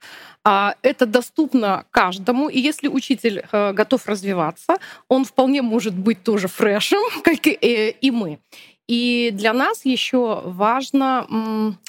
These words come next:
показать, что в Беларуси образование, ну вот честно говорим, оно, э, на достаточно хорошем уровне. И не надо там, э,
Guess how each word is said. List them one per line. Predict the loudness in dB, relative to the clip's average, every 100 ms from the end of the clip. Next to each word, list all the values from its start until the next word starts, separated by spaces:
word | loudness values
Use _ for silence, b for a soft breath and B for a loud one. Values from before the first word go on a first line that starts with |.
| B B -4
показать, | 0 0 0
что | -2 0 0 -2
в | -4
Беларуси | -2 0 0 -2 -2
образование, | -2 -2 -2 0 0 0 0 0 0
ну | -2
вот | -2 -2
честно | 0 0 0
говорим, | 0 2 2 0 -2
оно, | -2 0 2 2 0 -2
э, | -4 -4 0 0
на | 0
достаточно | 0 2 2 0 -2 0
хорошем | 0 -2 0 0 0
уровне. | 0 0 -2 -2 -4 B B B
И | 0
не | 2
надо | 2 0 -2
там, | 0 -2 -4 B B -2
э, | 0 2 0 -2